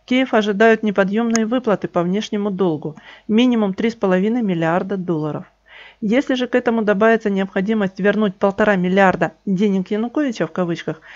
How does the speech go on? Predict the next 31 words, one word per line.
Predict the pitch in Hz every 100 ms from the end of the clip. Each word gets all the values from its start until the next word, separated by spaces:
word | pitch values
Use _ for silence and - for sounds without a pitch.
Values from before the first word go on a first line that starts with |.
| - -
да | 196
еще | 208 214 233
три | 214 226
миллиарда | 208 202 208 185 175
долга | 196 180 170
России, | 196 - 208 151 135 - - - -
да | 196
еще | 196 202 240
долг | 180 214 165
«Газпрому», | 185 208 - 262 226 160 143 - _ _ _
Пока | 202 196
суд | 190 208 190
не | 214
определил | 226 233 277 339
конечную | 330 175 160 - 170
сумму, | - 180 165
но | 190
она | 220 226
в | 226
любом | 240 262
случае | 196 190 175 170
будет | 180 185
исчисляться | 175 185 196 165 180
миллиардами, | 180 185 180 160 156 156 180 _ _ _ _ _ _ _ _ _ _ _ - _ - _ _
то | 233
единственным | 196 240 233 226 208 208
выходом | 220 208 185 185
из | 190
ситуации | 202 220 240 240 175
будет | 196 185
запуск | 185 208 220 190